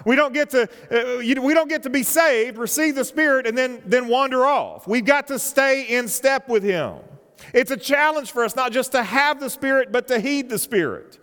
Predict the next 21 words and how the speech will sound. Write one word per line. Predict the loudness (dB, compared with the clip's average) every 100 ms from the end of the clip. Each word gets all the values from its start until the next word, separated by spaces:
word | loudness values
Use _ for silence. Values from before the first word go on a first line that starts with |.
| -20 -2
As | 0 0
Jesus | -2 -2 0 -2
followers, | -2 0 2 0 -2 -8 -10 -12 -2
we're | 0
not | 2 0 -2
simply | -2 -2 0 -4
to | -2
carry | -4 0 2 2 2
around | 0 0 0 0
the | -2
Spirit | -6 -4 0 0 0
as | -2 0
some | -2
sort | 0 0 0
of | -2
insurance | -4 -4 -2 -2 -4 -4
policy, | 0 2 2 -2 -6 -8 -10 -12 0
but | 0 0 0
daily | 0 2 0 -2
submit | -2 -6 -2 0 2
ourselves | 2 -2 -2 0 2 0 -2 -8